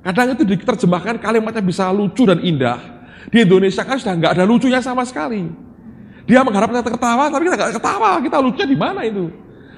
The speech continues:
Karena Anda langsung ngerti artinya, Anda ketawa sendiri, tapi kan, ya nggak banyak. Jadi, dan,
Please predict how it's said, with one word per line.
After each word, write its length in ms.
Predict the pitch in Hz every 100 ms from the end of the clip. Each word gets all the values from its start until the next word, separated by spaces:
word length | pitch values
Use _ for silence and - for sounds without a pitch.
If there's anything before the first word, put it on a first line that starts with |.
| -
Karena 240 | 202 220 196
Anda 40 |
langsung 200 | 196 202
ngerti 400 | 190 190 214 -
artinya, 360 | - 139 165 175
Anda 100 | 208
ketawa 380 | 220 240 277 254 196
sendiri, 180 | 196 190
tapi 200 | 208 320
kan, 200 | 302 311 - - - - _ _ - _ -
ya 160 | 165
nggak 240 | 170 131 92
banyak. 300 | 95 85 - - _ _ _ _ - - _ _ _ - _ 170
Jadi, 200 | 190 302 - - - - - - - - -
dan, 160 | 127